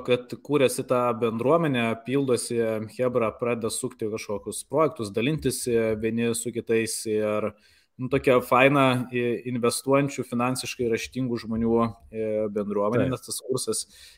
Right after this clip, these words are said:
Speaker 1: dešimt savaičių ir kalbam apie labai daug dalykų, tai, mm, net gaila, kad šiemet darysim irgi tik tai,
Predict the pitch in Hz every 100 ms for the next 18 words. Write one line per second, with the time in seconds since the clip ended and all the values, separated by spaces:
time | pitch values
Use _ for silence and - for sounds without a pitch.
0 | _ 113 165 131 - 123 123 120 127 135
1 | - 127 123 123 123 123 123 123 120 117
2 | 120 135 127 107 104 101 98 113 131 -
3 | 110 107 107 _ 113 110 110 - _ -
4 | 120 123 - 123 113 143 135 135 135 -
5 | 147 135 131 131 139 139 139 131 107 110
6 | - 113 110